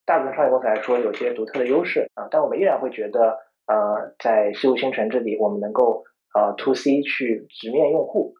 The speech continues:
啊，然后能切到一些特别的行业里面去，获得非常好的一个一手的数据，这个我还是我们的，呃，一个优势，这个是我们的一个可以说是打法，也或者说是一些心得吧。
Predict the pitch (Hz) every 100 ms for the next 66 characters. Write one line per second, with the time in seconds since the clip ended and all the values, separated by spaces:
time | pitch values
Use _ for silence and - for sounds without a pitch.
0 | _ - 214 214 117 120 143 139 - -
1 | - 123 110 - - 160 175 107 98 -
2 | - 120 117 - - 113 - 113 - -
3 | - 110 110 - _ _ - 151 117 110
4 | 156 202 170 - 151 131 113 - 104 -
5 | 120 101 98 101 101 - _ _ _ _
6 | - 95 101 107 110 - 110 151 127 -
7 | 113 98 101 101 110 _ _ _ 123 107
8 | 104 - - - 110 110 110 - - 117
9 | 127 123 123 120 - 107 107 - 120 104
10 | 117 - - 113 - 120 107